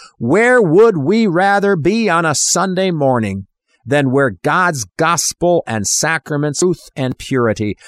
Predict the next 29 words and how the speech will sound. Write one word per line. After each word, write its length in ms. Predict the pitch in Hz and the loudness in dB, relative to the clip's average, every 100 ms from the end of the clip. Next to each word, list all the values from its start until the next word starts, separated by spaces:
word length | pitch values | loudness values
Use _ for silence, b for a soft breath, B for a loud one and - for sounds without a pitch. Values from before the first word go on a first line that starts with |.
| B | B
And 240 | B 139 139 | B -2 0
what 280 | 175 185 113 | 0 -2 -4
greater 460 | 123 202 214 202 - | -2 0 2 0 -2
treasure 640 | - - 247 175 101 85 | -8 -2 0 0 -2 -4
do 160 | 87 | -2
we 180 | 120 151 | 0 0
have 280 | 104 196 208 | -2 -2 -2
in 160 | 196 120 | -2 -2
this 200 | 107 - | -4 -4
life 440 | 92 90 113 - _ _ _ _ _ | -6 -6 -12 -20 _ _ _ _ _
than 200 | 131 147 | -2 0
the 120 | 139 | 0
gospel 680 | 120 139 175 180 - - 175 - | -2 0 0 0 -4 0 0 0
of 160 | 127 | 0
our 220 | 117 120 101 | 0 0 -2
dear 300 | - 151 165 | -2 0 2
Lord 380 | 139 123 143 135 | 0 0 0 0
Jesus 640 | 98 110 127 - 101 - - _ _ _ _ | -4 -6 -4 -4 -6 -6 -8 _ _ _ _
that 200 | 131 113 | -4 -2
gives 320 | 113 180 139 | 0 0 0
us 160 | 139 - | -2 -2
forgiveness 800 | - 120 95 151 202 131 120 - | -4 -8 -4 -2 -2 -2 -2 -2
of 120 | 110 | 0
all 220 | 143 208 | 0 2
our 160 | 165 131 | 0 -2
sins, 580 | - 120 98 92 90 - _ _ _ _ | -4 -4 -6 -6 -10 -14 _ _ _ _
makes 380 | 113 160 220 - | -2 0 0 0
us 200 | 165 139 | 0 0
saints, 640 | - 127 110 - - - | 0 -2 -2 -6 -8 -10